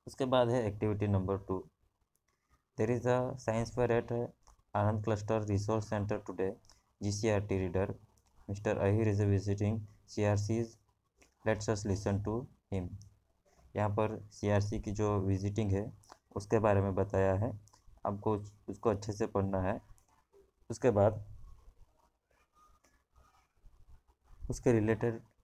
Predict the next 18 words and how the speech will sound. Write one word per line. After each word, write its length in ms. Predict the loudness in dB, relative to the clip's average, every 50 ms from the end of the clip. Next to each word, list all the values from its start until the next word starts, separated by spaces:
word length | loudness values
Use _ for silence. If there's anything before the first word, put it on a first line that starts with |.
| _ _ -6
यहाँ 160 | -4 -2 -2
पर 340 | 0 0 2 2 2 0 -2
कुछ 240 | -4 -8 -8 -4 0
खाली 200 | 2 2 2 2
जगह 220 | 2 4 4 4
दी 160 | 4 4 4
है, 340 | 4 4 2 0 -2 -6 -10 -18 -20 -20 -20 _ -6
उसको 280 | -6 -4 -2 0 0
भी 100 | 2 4
आपको 260 | 4 2 2 0 -2 -2
फिल 220 | 0 2 2 2
अप 160 | 2 2 0
करना 240 | 0 0 0 2 2
है। 320 | 2 2 0 -2 -6 -12 -18 -20 -20 _ _ _
तो 60 | -8
चलो 420 | -4 -2 0 2 2 0 0 -2 -8 -18 _ _ _ _ -4
देखते 320 | 0 0 0 0 0 2 4
हैं। 420 | 4 4 4 2 -2 -8 -12 -16